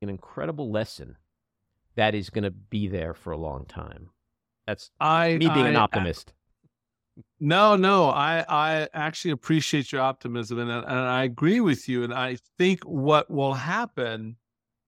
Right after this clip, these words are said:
Speaker 2: Okay, so let me, let me do it in stages. I think we, I think we're still in stage one, one and a half to two,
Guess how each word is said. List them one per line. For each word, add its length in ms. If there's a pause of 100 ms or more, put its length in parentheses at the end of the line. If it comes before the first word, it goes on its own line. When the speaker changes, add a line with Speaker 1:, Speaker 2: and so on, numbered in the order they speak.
(1800)
Speaker 2:
Okay, 300
so 300
let 160
me, 200
let 140
me 100
do 280
it 80
in 80
stages. 420
I 100
think 280
we, 200 (160)
I 140
think 260
we're 120
still 420
in 180
stage 520
one, 600 (1160)
one 240
and 120
a 60
half 320
to 100
two, 520